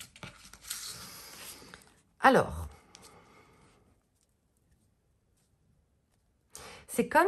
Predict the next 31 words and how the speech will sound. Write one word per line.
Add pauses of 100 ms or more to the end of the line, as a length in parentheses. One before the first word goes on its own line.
si
quelqu'un (1800)
n'aimait
pas
du
tout
la
tournure
que
prenaient (340)
certains
événements. (880)
J'ai
l'impression
que (600)
d'ici
trois
ans,
ou
dans
les
trois
ans
à
venir,
vous
aurez
peut-être (1080)
à
batailler
sec